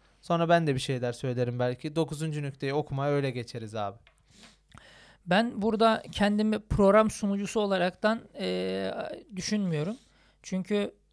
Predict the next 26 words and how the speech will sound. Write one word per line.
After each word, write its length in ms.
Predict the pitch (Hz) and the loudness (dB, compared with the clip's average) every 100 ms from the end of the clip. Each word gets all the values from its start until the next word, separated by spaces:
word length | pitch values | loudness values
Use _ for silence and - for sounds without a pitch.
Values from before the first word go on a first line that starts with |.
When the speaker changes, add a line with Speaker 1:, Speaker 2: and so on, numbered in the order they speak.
| _ | _
Speaker 2:
bu 240 | 185 226 214 | -4 0 0
hakikatlere 760 | 220 240 214 214 208 220 220 254 - | 0 -2 -2 0 0 0 0 -2 -2
en 220 | 254 254 | -2 -2
fazla 460 | 214 220 202 226 175 | 0 -2 0 -4 -2
benim 260 | 214 233 | -2 -2
ihtiyacım 580 | 220 - 190 165 156 160 | -4 -2 0 2 0 -4
olduğunu 500 | 151 147 147 165 220 - - _ 202 | -4 -4 -4 -4 -6 -12 -20 _ 2
ve 320 | 226 233 - - | 4 2 -4 0
Ramazan'ın 540 | 214 214 214 240 254 | 4 4 4 2 0
manasından 800 | 233 226 226 226 226 226 226 208 220 | 0 2 4 2 2 -2 -2 0 -2
ne 80 | |
kadar 280 | 254 240 214 | -2 0 0
mahrum 420 | 202 208 185 233 | 0 -2 -2 -2
olduğumu 440 | 208 190 180 208 220 | 0 0 -2 -6 -4
ben 200 | 220 220 | -2 0
bu 100 | 233 | 2
Ramazan'da 520 | 214 208 190 190 180 | 4 2 0 0 0
anladım. 400 | 160 147 143 151 - - _ | -2 -4 -8 -10 -14 -20 _
Bunun 280 | 196 254 240 | -6 -4 2
da, 220 | 233 226 - _ - | 2 2 -6 _ -10
e, 100 | - | -6
anlamama 640 | 202 220 226 233 233 226 | -2 0 0 0 0 0
en 160 | 233 226 | -2 -2
çok 300 | 208 - - | -4 -4 -8
yardımcı 640 | 233 196 196 190 208 233 | -2 2 4 2 0 0
olan 280 | 202 214 302 | 0 0 -2